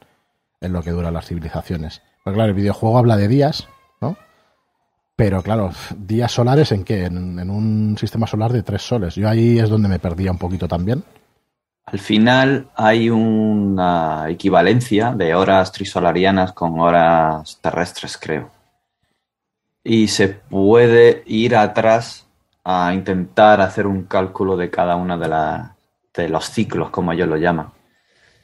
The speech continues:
Speaker 2: Pero no lo he hecho. <laughs>
Speaker 1: Cualquiera lo hace, ¿no? No sé si
Speaker 2: Sí,
Speaker 1: toma-
Speaker 2: porque la, la importancia era, la importancia que quiere darle es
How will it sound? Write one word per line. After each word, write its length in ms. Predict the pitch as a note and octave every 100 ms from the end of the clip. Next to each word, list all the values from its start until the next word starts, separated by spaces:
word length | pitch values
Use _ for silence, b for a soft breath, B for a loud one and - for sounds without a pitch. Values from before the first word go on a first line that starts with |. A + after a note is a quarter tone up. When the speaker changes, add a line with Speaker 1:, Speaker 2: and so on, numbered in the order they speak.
| _ -
Speaker 2:
Pero 160 | G2+
no 80 | D#2+
lo 60 | D#2
he 60 | D2+
hecho. 160 | - _ _ B B B B B
<laughs> 2000 | - - - - _ _ _ _ _ _ _ - - D3 - _ B3+ - - C3
Speaker 1:
Cualquiera 340 | G#2 E2+ G2 F#2
lo 80 |
hace, 220 | F2+ F2+ F2
¿no? 140 | G#2+ B B B B -
No 160 | A2 G2+
sé 120 | G2
si 120 | G#2+
Speaker 2:
Sí, 140 | F#2 A#2
Speaker 1:
toma- 140 | G2
Speaker 2:
porque 200 | G#2 G2+ A2
la, 160 | A2 G#2
la 100 | A2
importancia 800 | G#2+ A#2 A#2 A#2+ B2 A#2+ A2+ -
era, 460 | G2+ G#2+ A2 - _ _ _ - -
la 100 | F#2+
importancia 320 | F#2 F#2+ A2+
que 60 | A2
quiere 220 | A#2+ A#2
darle 440 | G#2+ A#2 A2+ G2+ G#2+
es 200 | A2